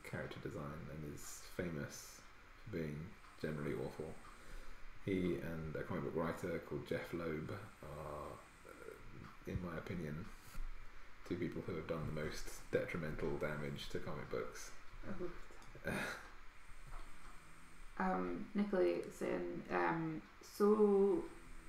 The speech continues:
Speaker 2: uh, she also hates Devilkind because of their totalitarian tendencies,
Speaker 1: Hmm.
Speaker 2: um, and she does, uh, work with Yugos.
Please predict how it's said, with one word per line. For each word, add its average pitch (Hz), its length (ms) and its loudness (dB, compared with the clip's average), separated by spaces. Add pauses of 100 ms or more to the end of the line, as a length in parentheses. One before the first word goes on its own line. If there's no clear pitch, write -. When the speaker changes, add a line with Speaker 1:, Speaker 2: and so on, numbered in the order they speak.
(140)
Speaker 2:
uh, 196 160 10 (300)
she 214 140 6
also 240 420 10
hates - 360 4 (200)
Devilkind 185 640 8
because - 280 2
of 170 100 -2
their 175 100 4
totalitarian 180 1400 4
tendencies, 170 840 4 (260)
Speaker 1:
Hmm. 185 460 2
Speaker 2:
um, 165 380 6
and 180 160 4
she 196 120 4
does, 185 560 6 (240)
uh, 180 260 4 (120)
work 190 200 8
with 185 220 0
Yugos. 196 720 8